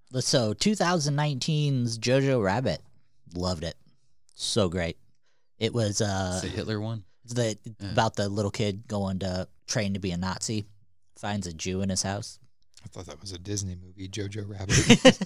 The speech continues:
Speaker 1: <laughs> No.
Speaker 3: Huh.
Speaker 1: Two thousand nineteen's The Joker.
Speaker 3: Oh, yes. Hell yes.
Speaker 1: Probably one of the best movies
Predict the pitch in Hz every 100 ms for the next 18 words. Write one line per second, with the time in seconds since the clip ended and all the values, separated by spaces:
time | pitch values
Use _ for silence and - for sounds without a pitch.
0 | - - 117 104 98 78 76 - 117 95
1 | - - 196 175 165 151 135 123 156 123
2 | 113 101 107 107 131 127 - - - -
3 | - - 85 85 80 - - - 92 87
4 | - - - - 113 98 87 85 - -
5 | - 90 90 87 87 82 85 - 85 85
6 | 85 82 -